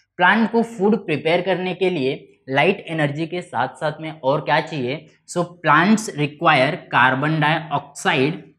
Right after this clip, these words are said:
which they will get from the atmosphere। दूसरी चीज, that plants they need water and water will be present in this soil।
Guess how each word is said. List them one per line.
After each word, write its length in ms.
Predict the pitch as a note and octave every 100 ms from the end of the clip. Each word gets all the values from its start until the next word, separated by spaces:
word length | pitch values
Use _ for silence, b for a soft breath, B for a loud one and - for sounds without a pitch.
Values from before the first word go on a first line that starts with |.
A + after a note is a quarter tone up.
| _
which 280 | C#3 F#3 F#3 E3
they 80 |
will 180 | D#3+ D#3+ A2+
get 220 | C#3 D3+ -
from 240 | D3+ B2 A#2+
the 80 | E3 - - _ C#3+
atmosphere। 840 | C#3 C#3 C#3 E3 - - C#3 A#2+ G#2 - _ _ _ _ _ _ _ _ _ _ _ _
दूसरी 360 | C#3 E3+ G#3+ A3+
चीज, 340 | - F#3 - - - _ _ _ _ _ _ _ _ _ _ _ -
that 240 | D#3 D#3 -
plants 500 | F#3+ C#3+ D3+ - - - _ _ -
they 280 | A#2 E3 G3
need 360 | F#3+ F3 D#3 - - _ _ _ _ _ _ _ _ -
water 540 | B2 D#3+ F#3 F#3 C#3+ D#3 F#3+ - _ -
and 260 | D3 C#3 C#3
water 300 | E3 D#3+ G#3
will 200 | G3 F3+ F3+
be 80 | D#3+
present 420 | D#3+ C#3+ E3+ F3+ -
in 180 | C#3+ B2+
this 200 | E3+ G#3 - - _ - -
soil। 280 | F3 A#2